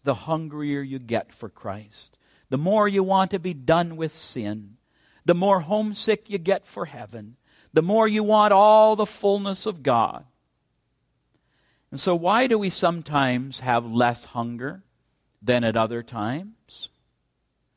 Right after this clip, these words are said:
There could be a variety of reasons. Some of them could be health related. But normally it's simply because we have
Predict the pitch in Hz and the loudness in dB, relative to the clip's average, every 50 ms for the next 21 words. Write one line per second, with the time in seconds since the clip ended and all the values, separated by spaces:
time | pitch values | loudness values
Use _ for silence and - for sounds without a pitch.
0 | _ _ _ _ _ _ _ _ - 156 147 131 - 160 139 127 143 139 120 117 | _ _ _ _ _ _ _ _ -10 -8 -8 -6 -4 -4 0 2 2 2 2 0
1 | 120 120 123 131 147 165 175 160 165 160 147 139 139 147 147 151 139 156 180 185 | 2 2 4 4 4 4 2 0 -2 -6 -6 -6 -6 -6 -4 -4 -6 -6 -8 -10
2 | 180 - - 147 123 131 135 123 139 135 135 - - 147 139 131 123 143 139 135 | -8 -6 -2 -2 -2 -2 -4 -6 -6 -8 -8 -8 -8 -8 -8 -6 -2 -2 -2 -2
3 | 135 139 - _ - - 131 123 135 165 - _ - 143 147 147 147 147 151 156 | -2 -6 -12 _ -10 -4 -2 -2 -2 -4 -6 _ -16 -10 -8 -4 -2 -2 0 -2
4 | 160 156 175 180 165 160 _ _ _ _ _ _ _ _ - - 156 - 139 151 | -2 -4 -6 -8 -10 -14 _ _ _ _ _ _ _ _ -2 0 0 0 0 -2
5 | 165 180 208 240 254 254 226 180 160 151 143 127 - - - 180 185 185 - 190 | -2 0 2 2 2 2 2 2 2 2 2 2 0 0 -2 0 -2 -2 -2 -4
6 | 175 156 156 143 - - 160 147 143 143 135 - - _ _ _ _ _ _ _ | -4 -2 -2 -4 -2 0 2 4 4 2 0 -4 -12 _ _ _ _ _ _ _
7 | _ _ - 160 165 160 156 156 | _ _ 0 2 4 4 4 2